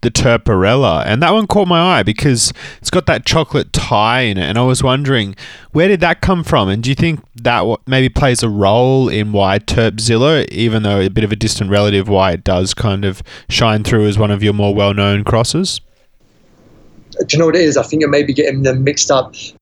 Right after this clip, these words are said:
Speaker 2: Yeah, it should have said Chocolope. That, I'll be honest with you, that strain there is a fem seed that an Icy Mag member made. And when I started True Canna Genetics, I'll be honest, I never, I don't like making fem seeds. <laughs> That's the truth of it.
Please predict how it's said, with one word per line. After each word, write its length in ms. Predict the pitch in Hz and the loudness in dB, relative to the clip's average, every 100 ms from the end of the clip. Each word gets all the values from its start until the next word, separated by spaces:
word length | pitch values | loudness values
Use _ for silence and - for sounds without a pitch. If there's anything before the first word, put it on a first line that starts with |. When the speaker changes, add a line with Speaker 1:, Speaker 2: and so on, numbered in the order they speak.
| _ - | _ -2
Speaker 2:
Yeah, 320 | 151 143 127 | 2 2 2
it 100 | 143 | 0
should 180 | - 151 | 0 0
have 80 | |
said 180 | 127 151 | 0 0
Chocolope. 760 | 139 156 - 147 131 123 - - - | 0 -2 0 0 0 -2 -10 -6 0
That, 320 | 180 180 185 | 2 2 0
I'll 100 | 156 | 0
be 120 | 180 | 0
honest 220 | 190 175 | 0 -2
with 120 | 131 | -4
you, 80 | 135 | -2
that 240 | 196 214 - | -2 0 -2
strain 420 | - 185 175 180 | 0 0 0 0
there 320 | 160 147 170 | 2 2 2
is 160 | 151 143 | 0 -2
a 80 | |
fem 340 | - - 170 156 | -2 -2 0 0
seed 460 | - 170 147 160 | 0 2 2 0
that 140 | 147 147 | -2 -2
an 80 | 139 | 0
Icy 440 | 151 156 - 147 | 0 0 0 -2
Mag 360 | 151 156 143 135 | 0 0 -2 -2
member 320 | 131 131 127 | -2 0 0
made. 420 | 131 117 127 147 - - - - 131 | 2 2 0 -2 -8 -10 -8 -4 -2
And 160 | 131 | 2
when 140 | 160 170 | 2 2
I 100 | 165 | 0
started 420 | - 170 165 - | 0 0 0 -2
True 220 | - 160 | -2 -2
Canna 260 | 151 151 139 | 0 -2 0
Genetics, 1080 | 143 156 131 135 - - - - - - - - _ 160 | 0 0 2 0 -2 -6 -6 -10 -10 -12 -18 -20 _ -4
I'll 100 | 139 | 0
be 120 | 202 | 2
honest, 300 | 202 160 - - | 2 0 -2 -2
I 200 | 180 190 | 0 2
never, 360 | 180 180 170 - _ - | 2 0 -2 -8 _ -2
I 140 | 190 214 | 0 2
don't 260 | 214 196 | 0 2
like 240 | 190 175 180 175 | 0 0 -2 -2
making 300 | 175 180 165 | -2 0 -2
fem 260 | - 170 160 | 0 -2 0
seeds. 420 | - 190 190 - | 0 2 0 0
<laughs> 160 | - - | 0 0
That's 460 | 247 220 214 - | 2 2 0 -2
the 40 | - | -4
truth 300 | 214 202 180 | -2 -2 -2
of 140 | 147 | -2
it. 160 | 143 | -4